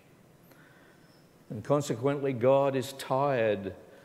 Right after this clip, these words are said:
of their belly aching, their whinging, and basically says, "If it's justice you want, then it's justice that you will get, but it may not be in the way that you expect."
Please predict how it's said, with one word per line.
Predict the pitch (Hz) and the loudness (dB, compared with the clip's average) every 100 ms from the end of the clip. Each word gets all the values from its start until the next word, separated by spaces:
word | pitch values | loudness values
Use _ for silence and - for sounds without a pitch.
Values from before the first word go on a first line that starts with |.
| - - - - | -20 -20 -14 0
of | 117 | 4
their | 123 110 | 6 6
belly | 135 139 139 | 8 8 8
aching, | 131 135 131 135 123 | 6 6 2 0 4
their | 123 | 4
whinging, | 117 135 139 127 123 | 4 4 4 2 0
and | 120 | 4
basically | 131 139 147 139 139 | 6 6 2 0 0
says, | - 143 117 | 4 4 4
"If | 135 | 2
it's | 139 - | 0 -4
justice | - 147 - 131 - | -2 -2 -2 -8 -6
you | 123 | -2
want, | 117 139 147 120 - - - - - - - - - - - - | 0 0 -2 -6 -16 -20 -20 -20 -20 -20 -20 -20 -20 -20 -20 -4
then | 127 | 0
it's | 127 123 | 0 -2
justice | - 151 147 - - 139 - | -2 0 0 -2 -6 -6 0
that | 135 135 | 0 2
you | 139 | 2
will | 127 120 | 2 0
get, | 95 135 131 101 - - - - - - - _ _ - - _ - _ _ | -2 0 0 -2 -8 -10 -12 -20 -20 -20 -20 _ _ -20 -20 _ -20 _ _
but | 110 | 2
it | 117 | 2
may | 117 123 127 | 4 2 4
not | 123 120 | 2 2
be | 123 120 | 2 4
in | 113 | 4
the | 110 | 2
way | 107 113 113 110 | 4 6 6 4
that | 110 | 0
you | 104 104 | 0 0
expect." | 101 - - 90 - - | 0 -2 0 0 -2 -20